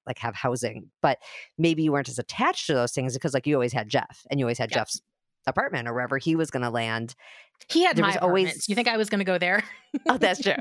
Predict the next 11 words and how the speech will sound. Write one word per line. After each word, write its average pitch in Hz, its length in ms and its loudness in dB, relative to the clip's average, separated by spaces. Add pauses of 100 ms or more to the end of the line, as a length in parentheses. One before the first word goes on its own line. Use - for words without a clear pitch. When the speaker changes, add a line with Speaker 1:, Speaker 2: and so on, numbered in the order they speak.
Speaker 1:
That's 175 180 0
true. 156 160 -2 (720)
There 254 120 4
was 247 200 2
always 254 380 0
a 175 380 2 (720)
safety 208 520 -2
net 127 240 -2
for 123 200 0
you. 107 180 -4
Speaker 2:
Yeah. - 160 -6